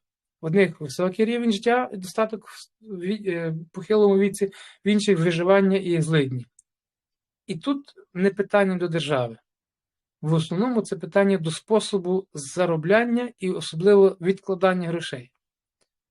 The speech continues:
Якщо брати по зароблянню, то ми дивимося, що в Україні дуже багато дорогих іномарок, крутих супермаркетів, в яких люди затоварюються, в основному люди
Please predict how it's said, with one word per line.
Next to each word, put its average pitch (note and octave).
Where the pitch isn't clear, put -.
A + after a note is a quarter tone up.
Якщо D#3+
брати A#3+
по G3+
зароблянню, D#3
то D3+
ми G3
дивимося, G#3+
що -
в E3+
Україні F#3+
дуже G#3+
багато F3+
дорогих G#3+
іномарок, C#3
крутих B3
супермаркетів, C#3+
в C#3+
яких G#3
люди G#3+
затоварюються, D3+
в C#3+
основному G3+
люди F3+